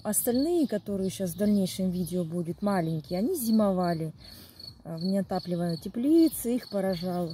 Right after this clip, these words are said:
грибок, я их обрабатывала фундазолом. Эти, можно так сказать, э,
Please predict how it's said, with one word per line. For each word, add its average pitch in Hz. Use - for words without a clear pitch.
грибок, 262
я 175
их 175
обрабатывала 170
фундазолом. 294
Эти, 269
можно 240
так 208
сказать, 214
э, 180